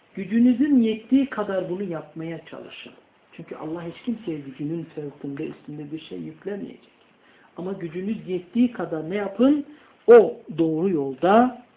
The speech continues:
olmaya çalışın. Hiç kimse diyor kendi ameline güvenmesin.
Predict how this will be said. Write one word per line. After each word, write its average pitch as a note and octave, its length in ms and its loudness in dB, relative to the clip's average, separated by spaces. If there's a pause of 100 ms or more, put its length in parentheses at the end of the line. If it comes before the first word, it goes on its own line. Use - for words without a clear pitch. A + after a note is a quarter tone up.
(240)
olmaya D3 760 -4 (640)
çalışın. - 500 -12 (3750)
Hiç - 120 -4
kimse A#3+ 360 6
diyor G3 200 6
kendi F#3+ 300 -2
ameline E3+ 440 -2
güvenmesin. D3 800 -6